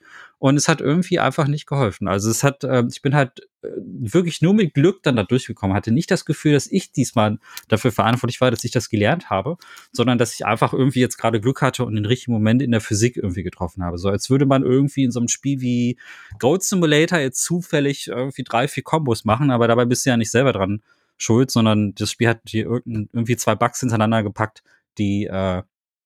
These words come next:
die halt gerade gepasst haben. Und so extrem ist es jetzt bei Monkey Ball vielleicht nicht. Also der ist sicher, ich will jetzt nicht unterstellen, dass es nicht Leute vielleicht gibt,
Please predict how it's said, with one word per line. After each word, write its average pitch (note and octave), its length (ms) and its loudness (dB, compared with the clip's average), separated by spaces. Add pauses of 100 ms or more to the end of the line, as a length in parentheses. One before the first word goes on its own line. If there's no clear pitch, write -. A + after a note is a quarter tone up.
(520)
die A2+ 80 2
halt G#2 120 2
gerade G#2+ 240 0
gepasst G2+ 360 -2
haben. E2 220 -6
Und F#2 160 -8
so A#2+ 80 -2
extrem A#2+ 320 2
ist C3 60 2
es A#2 60 0
jetzt B2 140 -2
bei A#2+ 80 0
Monkey A#2+ 240 0
Ball A2+ 180 2
vielleicht G#2 360 -2
nicht. D#3+ 260 2
Also A2 280 2
der A2+ 160 2
ist A2+ 120 -4
sicher, - 220 0
ich - 160 -8
will C3 80 4
jetzt C#3+ 160 0
nicht D#3 160 2
unterstellen, C#3+ 480 2
dass C#3 140 2
es A#2+ 120 -6
nicht C3 200 -2
Leute A#2+ 180 2
vielleicht A2 340 -2
gibt, - 280 -2